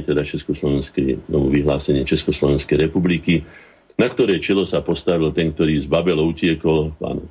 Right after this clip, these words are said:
Beneš, a potom sa znovu vrátil, ako keby sa nič nebolo stalo. Bola to faktická občianska vojna, to si treba povedať. Jedni boli za Slovenskú republiku, druhí boli za Československo. Obidvaja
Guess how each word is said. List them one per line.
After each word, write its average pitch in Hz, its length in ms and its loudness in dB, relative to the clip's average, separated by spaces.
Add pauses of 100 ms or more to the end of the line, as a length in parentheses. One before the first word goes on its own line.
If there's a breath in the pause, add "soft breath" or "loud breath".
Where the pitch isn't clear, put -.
Beneš, 101 520 0 (440 soft breath)
a 92 80 -6
potom 101 320 0
sa 78 120 -2
znovu 80 280 0
vrátil, 80 400 0
ako 76 240 -4
keby 73 160 0
sa 71 160 -2
nič 78 160 0
nebolo 76 400 0
stalo. 78 400 -2 (380 soft breath)
Bola 139 240 2
to 113 80 -2
faktická 98 480 -2
občianska 78 480 -2
vojna, 73 320 2
to 78 80 -2
si 76 160 -4
treba 73 240 0
povedať. 76 480 0
Jedni 90 160 0
boli 82 240 0
za 73 160 -2
Slovenskú 95 480 0
republiku, 76 480 -4
druhí 76 240 0
boli 76 240 2
za 71 80 -2
Československo. 85 880 0
Obidvaja 107 500 2